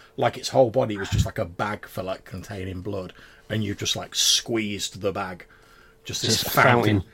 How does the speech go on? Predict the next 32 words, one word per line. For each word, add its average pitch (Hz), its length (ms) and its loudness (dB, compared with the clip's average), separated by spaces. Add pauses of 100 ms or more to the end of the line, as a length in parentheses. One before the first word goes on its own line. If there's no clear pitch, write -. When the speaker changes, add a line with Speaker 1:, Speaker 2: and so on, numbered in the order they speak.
(140)
Speaker 1:
just - 260 0
this 359 80 10
fountain 127 360 6
of 101 120 -4
blood 117 200 4
erupts. 101 340 -2
Like, 104 360 -8
anyone 120 400 0
who's, 104 200 -4
like, 104 240 -2 (540)
adjacent 110 520 -2
to 101 100 -12
it - 100 -12
is 92 100 -12
now, 101 180 -8
like, 92 240 -14
covered 98 280 -6
in 95 160 -8
blood, 95 320 -8 (600)
and 104 320 -2
its, - 420 0
its 101 160 -10
body 120 320 4
stands 110 500 -2
upright 101 400 0
for 110 120 -6
a 98 40 -6
few 95 200 -10
moments 101 380 -6
as 92 100 -12
its - 140 -12
head 107 400 -8